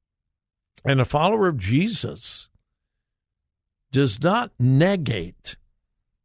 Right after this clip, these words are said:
love for country, love for the flag, feelings of deep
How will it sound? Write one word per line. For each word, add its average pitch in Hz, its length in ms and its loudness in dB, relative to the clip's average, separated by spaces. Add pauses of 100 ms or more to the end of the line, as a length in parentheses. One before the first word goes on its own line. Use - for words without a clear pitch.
(180)
love 143 440 2
for 156 160 -10
country, 135 560 -6
love 185 360 -2
for 196 140 -2
the 185 100 0
flag, 131 760 -2 (2500)
feelings 175 580 0
of 113 260 -2
deep 170 380 0